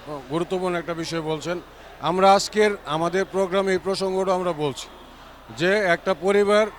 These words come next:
যখন তার সন্তানকে পাইলট হিসেবে স্বপ্ন দেখে কিংবা যিনি নিজেকে পাইলট হিসেবে নিজেকে দায়িত্ব মানে তো গড়ে তুলতে চায়,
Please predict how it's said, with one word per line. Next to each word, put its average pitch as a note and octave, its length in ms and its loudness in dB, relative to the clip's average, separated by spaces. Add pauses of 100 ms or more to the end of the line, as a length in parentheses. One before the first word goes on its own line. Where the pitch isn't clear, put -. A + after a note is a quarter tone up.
(120)
যখন D#3+ 360 0
তার E3+ 140 2
সন্তানকে E3+ 600 -2 (120)
পাইলট D#3+ 420 2
হিসেবে F3 440 -2 (680)
স্বপ্ন F3 340 2
দেখে E3 360 0
কিংবা D#3+ 380 0
যিনি E3 320 -2 (420)
নিজেকে F3 380 2
পাইলট E3+ 440 2
হিসেবে F3 320 -4
নিজেকে E3 420 -6
দায়িত্ব D#3 420 -2
মানে D3 180 -4 (480)
তো F3+ 180 -2
গড়ে F#3 200 2
তুলতে G#3 300 0
চায়, B2 300 -4